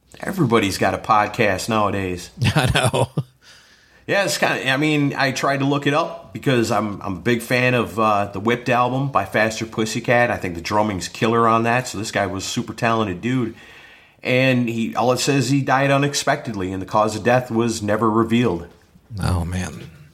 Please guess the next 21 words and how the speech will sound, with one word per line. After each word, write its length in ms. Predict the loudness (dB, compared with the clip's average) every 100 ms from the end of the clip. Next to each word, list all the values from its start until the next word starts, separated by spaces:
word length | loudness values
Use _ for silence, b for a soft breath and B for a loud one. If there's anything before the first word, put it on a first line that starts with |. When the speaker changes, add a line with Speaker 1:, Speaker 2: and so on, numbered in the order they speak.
| -16
Speaker 1:
So 140 | -10 -6
who 160 | -2 0
knows? 500 | 2 2 0 -4 -10 B B B B B B B
Uh, 220 | 0 0 0
let's 160 | 0
see, 240 | 2 2 2
on 120 | 2
the 60 |
fifth, 600 | 0 0 0 0 -4 -16 -8
I 80 | -2
mean, 240 | 2 2
this 220 | 2 2 2
is 200 | 2 0
one 220 | 0 0
of 60 | 0
the 80 |
historic 640 | -2 -2 0 0 2 0 0
ones 320 | 2 2 0
of 80 | 0
all 200 | 0 0
time. 480 | 2 2 0 -2